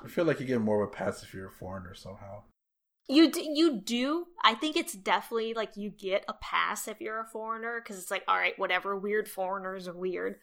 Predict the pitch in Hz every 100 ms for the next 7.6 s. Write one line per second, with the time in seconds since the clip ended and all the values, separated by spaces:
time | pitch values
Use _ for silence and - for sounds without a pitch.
0 | - - - - 208 220 220 240 240 -
1 | - 233 240 - 262 269 233 233 214 220
2 | 196 - 208 190 190 - - 262 254 214
3 | 196 - - - 208 185 180 - 208 196
4 | 190 196 196 185 170 85 67 - 67 -
5 | - - - 95 92 78 60 50 - -
6 | 226 202 196 - - 196 147 175 226 -
7 | _ _ _ - 302 302